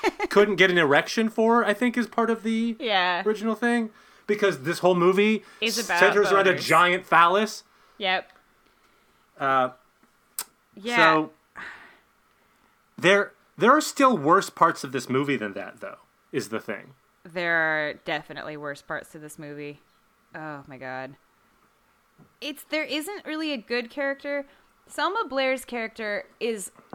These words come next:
Speaker 1: almost, like, she's sort of a redeemable character. She's definitely just, like, the, the hooker with a heart of gold. Like, you know,
Speaker 2: Yes.
Speaker 1: they even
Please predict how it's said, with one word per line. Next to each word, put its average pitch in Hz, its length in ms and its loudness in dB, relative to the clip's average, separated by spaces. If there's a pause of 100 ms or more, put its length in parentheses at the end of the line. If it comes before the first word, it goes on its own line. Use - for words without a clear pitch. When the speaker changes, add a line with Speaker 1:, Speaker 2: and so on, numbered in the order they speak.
(180)
Speaker 1:
almost, 233 720 -4
like, 185 180 -6
she's 339 220 -8
sort 254 240 -4
of 214 80 -8
a 208 80 0
redeemable 165 480 -8
character. 160 460 -10
She's 220 240 -12
definitely 233 460 -6
just, 185 280 -6
like, 165 380 -6
the, 160 380 -6
the 175 120 -8
hooker 170 300 -8
with 156 140 -10
a 143 80 -6
heart 151 200 -6
of 139 100 -12
gold. 139 440 -8
Like, 139 380 -10 (440)
you 190 140 -10
know, 160 100 -4
Speaker 2:
Yes. 165 180 -10
Speaker 1:
they 190 120 -2
even 220 240 -6